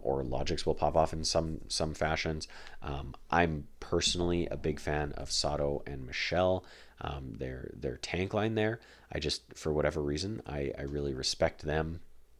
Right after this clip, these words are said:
and I really think they work well together. But there are just times where Toronto doesn't seem to, to function as a unit,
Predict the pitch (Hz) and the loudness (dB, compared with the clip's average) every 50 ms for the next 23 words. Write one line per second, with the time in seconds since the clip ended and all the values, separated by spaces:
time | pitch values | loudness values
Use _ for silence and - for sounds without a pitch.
0 | - - - - - - - - 87 82 85 80 80 85 80 78 - - 85 - | -20 -20 -14 -14 -14 0 2 4 6 8 6 8 8 6 6 6 2 0 -4 0
1 | - 73 69 71 69 67 - - 73 80 85 92 95 95 - 98 95 92 92 92 | 0 0 0 0 -4 -4 -4 2 6 8 8 8 6 4 2 2 4 4 6 6
2 | 92 90 87 - - - - - - - - - - - - - - - - - | 4 2 0 -4 -12 -16 -16 -18 -18 -20 -20 -20 -20 -20 -20 -20 -20 -20 -20 -20
3 | - - - - - - - - 76 - - - - - - - 92 90 85 - | -20 -20 -20 -20 -20 -20 -14 -14 -14 -14 -14 -18 -20 -2 8 10 10 10 10 8
4 | - - - - - - - 78 76 76 85 85 85 87 87 90 90 95 90 - | 0 -10 -20 -20 -20 -12 -10 -8 -2 2 4 4 6 6 4 4 4 2 2 2
5 | - - - 87 92 110 120 104 87 - - 85 80 78 - - - 76 78 82 | 0 2 2 4 6 6 4 4 2 0 0 0 0 0 0 -4 -2 0 0 2
6 | 85 95 92 85 76 - - - 76 76 - 90 87 - - - - - 80 82 | 2 2 0 0 -2 -4 0 2 2 2 2 2 -2 -2 -2 -2 0 0 0 0
7 | 90 92 87 - - 82 80 78 78 76 73 73 - - - - - - - - | 0 -2 -2 -4 -2 0 0 2 2 0 -2 -4 -6 -10 -12 -12 -10 -10 -10 -8
8 | - - 85 80 - - 80 82 82 80 - - 92 82 78 71 - - 76 80 | -6 -4 -4 -4 -2 -2 0 0 0 0 0 2 2 0 0 -2 -4 -2 0 2
9 | 78 76 76 71 71 76 95 143 147 117 82 76 - | 2 2 2 0 2 6 8 8 8 8 6 2 -2